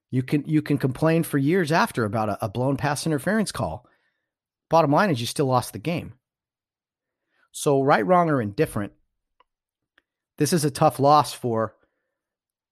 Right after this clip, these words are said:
Republicans and conservatives who think there, there's a little fishy here on the, uh, on the voting process. Yeah, I, I agree.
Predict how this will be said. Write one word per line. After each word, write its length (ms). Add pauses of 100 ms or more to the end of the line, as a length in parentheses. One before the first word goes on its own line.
(840)
Republicans 800
and 240 (180)
conservatives 640
who 100
think 440
there, 320
there's 280
a 40
little 200
fishy 380
here 220
on 160
the, 220
uh, 140 (1000)
on 100
the 60
voting 320
process. 480
Yeah, 140
I, 100
I 140
agree. 400